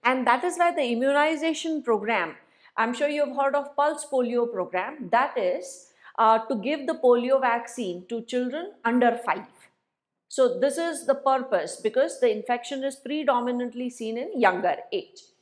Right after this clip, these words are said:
And because of this, polio is also known as, as it affects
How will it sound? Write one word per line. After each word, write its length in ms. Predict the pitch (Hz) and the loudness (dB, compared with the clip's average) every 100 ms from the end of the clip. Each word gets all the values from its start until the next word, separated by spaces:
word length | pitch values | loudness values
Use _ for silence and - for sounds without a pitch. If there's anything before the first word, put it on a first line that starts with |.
| _ _ - - | _ _ -12 0
And 400 | 277 269 202 160 | 2 2 0 0
because 360 | 269 269 415 440 427 | 0 4 2 4 0
of 140 | 330 294 | 0 4
this, 440 | 254 - - - _ _ _ _ _ | 4 4 -6 -14 _ _ _ _ _
polio 540 | 285 339 339 262 214 - | 4 6 6 8 6 4
is 200 | 254 254 - | 2 2 4
also 460 | 220 262 285 381 359 | 8 10 8 4 4
known 280 | 254 190 151 | 4 2 2
as, 380 | 85 285 311 - - | -2 -4 -4 -4 2
as 460 | 214 277 330 - - | 4 6 4 2 2
it 220 | 240 240 | 2 2
affects 640 | 190 - 151 - - - | -2 2 0 0 -12 -16